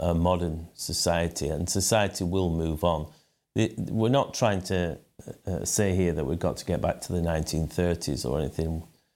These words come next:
I don't think anyone would really sort of want that.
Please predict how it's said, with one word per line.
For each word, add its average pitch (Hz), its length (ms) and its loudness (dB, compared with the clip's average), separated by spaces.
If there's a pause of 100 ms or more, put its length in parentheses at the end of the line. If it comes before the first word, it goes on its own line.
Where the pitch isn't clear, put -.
(200)
I - 60 0
don't 90 240 2
think - 160 -4
anyone 80 420 2
would 78 260 -2
really 78 420 -2 (480)
sort - 320 -2
of 76 100 -4 (640)
want 82 240 2
that. 82 360 0